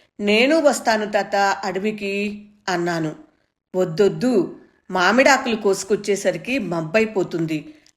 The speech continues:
అడవిలో భయపడతావు" అన్నాడు జేజి తాత. "నాకు ఏం భయం లేదులే,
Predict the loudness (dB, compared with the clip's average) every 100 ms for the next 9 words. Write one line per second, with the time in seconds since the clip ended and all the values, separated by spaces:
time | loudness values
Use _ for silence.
0 | -10 -6 0 2 2 2 0 2 0 2
1 | 0 0 -2 -4 -10 _ -8 -4 -2 -2
2 | -2 -4 0 0 0 -2 -2 0 -2 -4
3 | -10 _ _ _ _ _ -12 -2 4 6
4 | 4 0 -14 _ 2 4 4 4 2 2
5 | 0 0 0 0 0 0 -2 -8